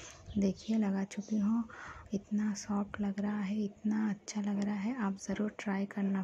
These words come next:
फ्रेंड्स। इसके साथ साथ आपको और भी कुछ चीज़ों के ध्यान रखना पड़ेगा अपने स्किन में ग्लो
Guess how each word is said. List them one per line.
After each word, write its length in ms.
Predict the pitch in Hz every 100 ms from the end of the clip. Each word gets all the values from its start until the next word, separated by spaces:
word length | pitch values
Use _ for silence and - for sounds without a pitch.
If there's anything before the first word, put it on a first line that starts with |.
| -
फ्रेंड्स। 480 | 208 214 214 - - _ _ _ _ _ _ _ _ _ _ _ - - - - - - -
इसके 280 | 233 - 240
साथ 340 | 214 220 202 -
साथ 300 | 208 202 202
आपको 360 | 196 - - 202 202 -
और 200 | 196 202
भी 240 | 202 214 220
कुछ 180 | 220 220
चीज़ों 320 | - 196 202 202
के 160 | 214
ध्यान 460 | 208 180 185 196 202
रखना 280 | 190 202 202
पड़ेगा 400 | 202 196 202 208
अपने 280 | - 208 208
स्किन 260 | - 202 202
में 180 | 208 202
ग्लो 200 | 190